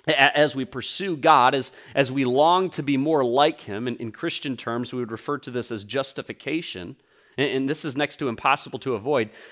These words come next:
uh, something strange begins to happen. It, in an ironic twist, wh-, while the outside, that, that is our behaviors and our actions, our, our, our lives, ca-, can end up looking rather godly, you could even say it looks rather pure,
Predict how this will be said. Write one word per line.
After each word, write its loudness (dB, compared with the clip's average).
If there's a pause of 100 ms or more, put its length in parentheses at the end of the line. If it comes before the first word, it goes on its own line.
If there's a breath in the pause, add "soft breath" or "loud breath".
uh, 4
something 0
strange -2
begins -2
to 0
happen. -2 (1040)
It, -2 (100)
in 0
an 4
ironic 2
twist, 0
wh-, 2
while 6
the -4
outside, 2
that, 2
that 4
is 0
our 0
behaviors -4
and -4
our -6
actions, 0
our, -4
our, -2
our 4
lives, 2 (320 loud breath)
ca-, -6
can 0
end 2
up 6
looking -2
rather 2
godly, 4
you -4
could -6
even -4
say -2
it -6
looks -8
rather -2
pure, -4